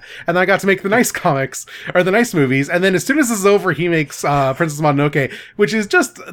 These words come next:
the bleak, also end of the world, ecological war <laughs> movie, right?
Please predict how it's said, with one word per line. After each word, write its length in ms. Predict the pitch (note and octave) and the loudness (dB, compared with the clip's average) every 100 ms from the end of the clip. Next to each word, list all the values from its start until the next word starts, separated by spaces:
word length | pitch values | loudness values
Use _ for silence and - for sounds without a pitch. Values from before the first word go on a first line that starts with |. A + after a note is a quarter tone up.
| D#3 | -6
the 60 | F3 | -6
bleak, 480 | D3 F#3+ A3 - - | -4 -4 -4 -4 0
also 480 | F3+ F#3 - F3+ F3 | 2 4 4 6 6
end 180 | F3 F3 | 2 0
of 40 | |
the 80 | E3 | 0
world, 520 | D#3+ E3 D#3 D3+ C#3 | 2 2 2 0 -2
ecological 720 | G3 D3+ D3+ D3 C3+ C#3+ C#3+ | -6 -4 0 0 0 0 0
war 280 | C3 C3+ C3+ | 2 0 2
<laughs> 60 | D3+ | 2
movie, 340 | D#3+ A#2+ B2 | 0 -2 -6
right? 320 | D3 C#3+ - | -4 -2 -4